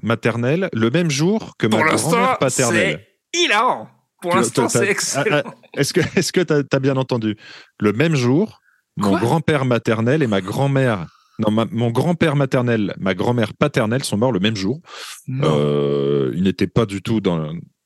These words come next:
Speaker 1: dans, dans la même voiture, mais bon, bref. Donc j'avais sept, huit ans, donc, euh, déjà ça, bah, ça a diminué de moitié le, le nombre de, de grands-parents.
Speaker 2: Ouah,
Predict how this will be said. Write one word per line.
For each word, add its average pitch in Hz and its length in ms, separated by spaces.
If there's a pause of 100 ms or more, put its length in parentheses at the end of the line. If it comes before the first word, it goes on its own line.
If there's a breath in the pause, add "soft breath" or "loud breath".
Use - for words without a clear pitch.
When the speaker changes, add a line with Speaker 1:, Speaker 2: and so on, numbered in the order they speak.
Speaker 1:
dans, 95 280
dans 117 120
la 107 60
même 101 140
voiture, 104 240
mais 143 80
bon, 127 100
bref. 117 220
Donc 120 140
j'avais 127 220
sept, 113 220
huit - 160
ans, 208 100
donc, 165 280
euh, 107 180
déjà 110 300
ça, 92 300
bah, 87 300
ça 101 180
a 92 60
diminué 110 380
de 110 80
moitié 120 400
le, 92 240
le 98 180
nombre 101 220
de, 92 120 (200)
de 107 60
grands-parents. 107 640 (280 loud breath)
Speaker 2:
Ouah, 160 120